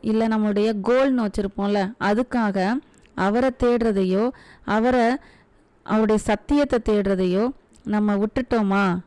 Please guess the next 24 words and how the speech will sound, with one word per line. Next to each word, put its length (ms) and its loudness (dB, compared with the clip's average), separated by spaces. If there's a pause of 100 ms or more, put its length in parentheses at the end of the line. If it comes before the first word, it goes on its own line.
(600)
நம்ம 240 0
இவ்வளவு 280 2
நாள் 280 2
டைம் 280 0
வேஸ்ட் 260 -2
பண்ணியிருந்தாலும் 540 -2 (300)
இனிமையாவது 800 2
நேரத்தை 480 -2
வேஸ்ட் 360 -4
பண்ணாம 460 -2 (400)
வீணாக்காம 840 0 (340)
அவரோடு 600 2
நம்ம 220 0
என்ன 280 -2
பண்ணணும், 440 -2 (280)
எப்படி 420 0
ஐக்கியமாவதற்கு 960 0
என்னென்ன 520 0
பண்ணணும் 480 0 (100)
அப்படிங்கிறத 600 -2
நம்ம 320 -2 (360)
சற்று 480 -4
சிந்திச்சு 380 -4
பார்ப்போம். 480 -4